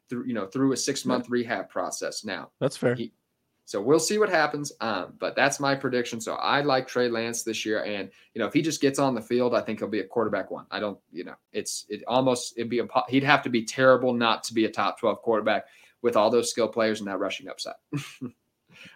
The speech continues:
Speaker 1: Um,
Speaker 2: Well, I hope he's not terrible then.
Speaker 1: <laughs> I don't have any Trey Lance in Dynasty, so, um, I, I, I'm trying to purchase my first shares now. So we'll see if that happens.
Speaker 2: I as
Speaker 1: Um,
Speaker 2: well have zero.
Speaker 1: <laughs>
Speaker 2: Very high
Speaker 1: uh,
Speaker 2: cost. Been very high cost.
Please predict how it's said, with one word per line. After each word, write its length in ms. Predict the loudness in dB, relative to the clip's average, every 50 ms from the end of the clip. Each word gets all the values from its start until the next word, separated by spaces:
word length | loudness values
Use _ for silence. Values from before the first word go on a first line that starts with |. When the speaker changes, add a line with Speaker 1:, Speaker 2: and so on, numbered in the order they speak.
| _ -4
Speaker 1:
Um, 180 | -2 0 2 2
Speaker 2:
Well, 220 | 2 2 0 -2 _ -4
I 80 | -2
hope 160 | 0 0 2
he's 100 | 2 2
not 160 | 2 2 2 2
terrible 320 | 2 2 2 2 0 -2
then. 160 | -4 -6 -8 -10 _ -20 -20 _ _ -20 _ _ -12 -12
Speaker 1:
<laughs> 1040 | -10 -8 -8 -8 -8 -8 -10 -10 -10 -12 -8 -8 -8 -8 -8 -18 -20 -20 _ _ 4
I 140 | 8 8 10
don't 160 | 10 8 8
have 200 | 8 8 8 6
any 180 | 6 2 2
Trey 220 | 0 2 4 4 4
Lance 240 | 4 4 0 -2 -2
in 60 | -2
Dynasty, 420 | -2 0 -2 -2 -6 -6 -8 -8
so, 260 | -4 -2 -2 -2 -2 -2
um, 320 | -2 -2 -2 -4 -6 -10 -16 _ _ _ -2
I, 100 | 0 0 0
I, 360 | 2 2 0 0 2 2 0
I'm 60 | -2
trying 320 | 0 2 4 4 4 4 2
to 60 | -2
purchase 360 | 0 -2 -2 -2 -2 -6 -6
my 120 | -6 -6
first 260 | -4 -4 -6 -6 -6 -4
shares 280 | -4 -4 -4 -4 -6
now. 160 | -10 -10 -12 -10
So 180 | -10 -8 -8 -4
we'll 120 | -4 -4
see 200 | -4 0 0 0
if 80 | 0 2
that 180 | 0 0 0
happens. 440 | 0 -2 -2 -2 -4 -8 -14 -14 -20 _ _ -14
Speaker 2:
I 120 | -10 -8 -2
as 160 | 0 0 0
Speaker 1:
Um, 60 | 0
Speaker 2:
well 120 | 0 -2 -4
have 140 | -4 -6
zero. 380 | -6 -8 -8 -8 -10 -12 -14 -16 _ _ _ _
Speaker 1:
<laughs> 180 | _ _ _ -18
Speaker 2:
Very 800 | -14 -14 -8 -4 -2 -2 -2 -4 -10 -14 -4 2 4 6 6 6
high 160 | 6 6 4
Speaker 1:
uh, 80 | 4
Speaker 2:
cost. 320 | 2 0 0 -2 -6 -12 -20 -20 -12 -4
Been 180 | -2 0 0 0
very 260 | 0 0 2 2 2
high 160 | 0 0 -2
cost. 400 | -4 -6 -8 -10 -10 -14 -20 _